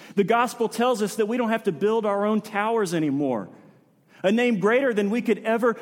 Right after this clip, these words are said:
achieve for ourselves. Is freely available to us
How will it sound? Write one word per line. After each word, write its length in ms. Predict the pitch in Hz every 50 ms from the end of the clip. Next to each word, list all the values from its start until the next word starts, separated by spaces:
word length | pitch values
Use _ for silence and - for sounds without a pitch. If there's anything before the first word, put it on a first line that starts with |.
| - -
achieve 680 | - 190 185 - - - - 240 233 247 247 247 240 - - - -
for 220 | - 208 196 185 170
ourselves. 680 | 170 170 - - - - 226 214 196 151 110 107 - - - - - - - _ _ _ _ _ _ _ _ _ _ - 196
Is 180 | 190 185 -
freely 520 | - - - 226 240 240 240 233 226 214 196
available 560 | 185 165 165 185 190 196 202 190 160 175 165
to 280 | - - - 175 165 160
us 280 | 156 147 151 - -